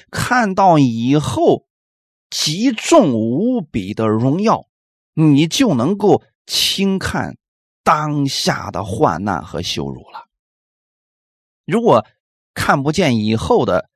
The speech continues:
那个极大的荣耀，你总觉得现在这个患难、这个问题、这个缺失，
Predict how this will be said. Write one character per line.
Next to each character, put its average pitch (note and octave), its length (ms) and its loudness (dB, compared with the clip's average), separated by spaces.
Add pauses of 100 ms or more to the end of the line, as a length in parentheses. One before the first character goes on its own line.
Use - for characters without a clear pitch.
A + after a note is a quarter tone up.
(320)
那 C3+ 200 -4
个 G2+ 180 -8 (140)
极 F3 340 -4
大 C#3 240 -2
的 G2+ 80 -4
荣 F2+ 240 -6
耀， G2 180 -2 (200)
你 F#3+ 100 0
总 C#3+ 220 -2
觉 A#2+ 120 -2
得 F#3+ 140 2
现 G#3 160 0
在 D3+ 100 0
这 C#3+ 140 -4
个 B2+ 100 0
患 B2 280 -2
难、 A2+ 320 -2
这 - 100 -8
个 A#2+ 100 -2
问 C#3 300 0
题、 B2+ 380 -4
这 D3 120 -8
个 A#2+ 140 -2
缺 D#3+ 420 0
失， D#3 440 0